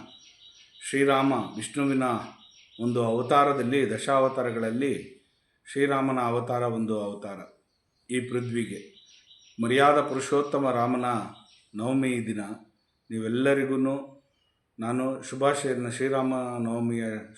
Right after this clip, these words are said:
ಶುಭಾಶಯಗಳನ್ನು ತಿಳಿಸೋಕ್ಕೆ ಇಷ್ಟಪಡ್ತೀನಿ. ಹಾಗೆ ಎಲ್ಲ ನನ್ನ ಬಂಧುಗಳು ಆ ಶ್ರೀರಾಮನ ದರ್ಶನವನ್ನು ಮಾಡಿ, ಪ್ರತಿಯೊಬ್ಬರನ್ನು ಹೋಗಿ ಆ ಹೆಸರುಬೇಳೆ ಪಾನಕವನ್ನು ಸವಿದು,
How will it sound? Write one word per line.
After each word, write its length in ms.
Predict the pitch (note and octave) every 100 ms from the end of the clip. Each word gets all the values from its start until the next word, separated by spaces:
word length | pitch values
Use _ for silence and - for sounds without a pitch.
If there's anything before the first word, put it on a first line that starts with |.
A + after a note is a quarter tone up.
| -
ಶುಭಾಶಯಗಳನ್ನು 680 | A#2+ B2+ B2+ A#2 A2 A2
ತಿಳಿಸೋಕ್ಕೆ 440 | A2 A2 G#2+ A2 A2
ಇಷ್ಟಪಡ್ತೀನಿ. 800 | - G#2+ G2+ - G2 G#2 - _ _ _ _ -
ಹಾಗೆ 520 | B2+ C3+ A#2 A2 - - _ G#2
ಎಲ್ಲ 320 | A2+ C#3+ D3+
ನನ್ನ 260 | C#3+ C3
ಬಂಧುಗಳು 800 | B2+ A#2+ B2+ B2+ A#2+ G2+ A2 - _ _ -
ಆ 200 | A2+ A2+
ಶ್ರೀರಾಮನ 680 | G#2+ C3 C#3 C#3+ C3+ B2+ A2
ದರ್ಶನವನ್ನು 540 | A2+ - C#3 C3 A#2+
ಮಾಡಿ, 280 | A2+ A2+ A2+
ಪ್ರತಿಯೊಬ್ಬರನ್ನು 1120 | A2 A#2 A2+ C#3 C3+ C3 B2 C3 C3+ C3 C3 A#2+
ಹೋಗಿ 680 | A#2 B2 A#2 F#2 - - _ _ _ -
ಆ 80 | A2
ಹೆಸರುಬೇಳೆ 540 | A2 G#2+ C3+ C3+ C3
ಪಾನಕವನ್ನು 720 | B2+ A#2+ C3 B2+ A#2+ A#2+ A#2 G#2 - _ _ _ -
ಸವಿದು, 840 | B2 C3+ B2+ C3 A#2+ F#2+ -